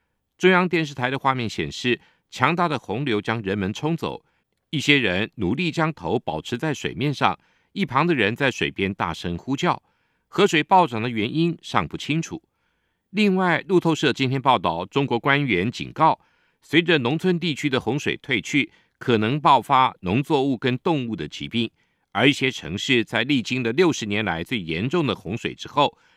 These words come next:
正在努力恢复饮用水的供应。中国农业农村部部长唐仁健在八号的视察灾区之后表示，地方政府必须加强措施，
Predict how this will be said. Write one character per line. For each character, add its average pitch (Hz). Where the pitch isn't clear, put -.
正 190
在 165
努 92
力 104
恢 135
复 131
饮 73
用 120
水 73
的 -
供 92
应。 131
中 139
国 110
农 110
业 143
农 95
村 135
部 131
部 165
长 87
唐 107
仁 107
健 151
在 117
八 117
号 117
的 98
视 123
察 90
灾 123
区 127
之 160
后 165
表 71
示， 117
地 180
方 165
政 160
府 92
必 -
须 127
加 131
强 82
措 104
施， 147